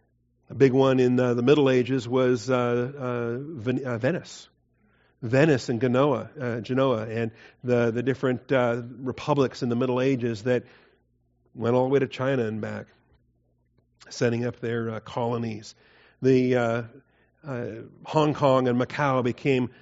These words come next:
colonies of the Portuguese, for example, and the English and the Dutch. The, the Dutch, they were everywhere. The East India Company, the West India Company, setting up colonies all around the world.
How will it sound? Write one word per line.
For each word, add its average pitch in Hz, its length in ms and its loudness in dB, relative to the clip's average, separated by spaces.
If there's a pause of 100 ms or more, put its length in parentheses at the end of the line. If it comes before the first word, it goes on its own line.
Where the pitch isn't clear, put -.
(120)
colonies 127 680 0
of 117 100 -4
the 117 220 0
Portuguese, 120 600 -6
for 117 180 -4
example, 117 480 -4
and 117 220 -4
the 139 60 -4
English 131 400 -2
and 123 120 -4
the 123 120 -2 (380)
Dutch. 123 480 2 (480)
The, 143 140 6
the 123 100 4
Dutch, 147 480 0 (180)
they 143 160 -6
were 175 120 0
everywhere. 151 460 4
The 117 160 -4
East 190 180 0
India 196 260 4
Company, 190 440 2
the 117 80 -2
West 170 280 0
India 190 240 2
Company, 190 460 -4 (400)
setting 175 420 4
up 180 120 2
colonies 147 800 -2
all 147 260 0
around 156 260 -2
the 147 80 -2
world. 139 420 -6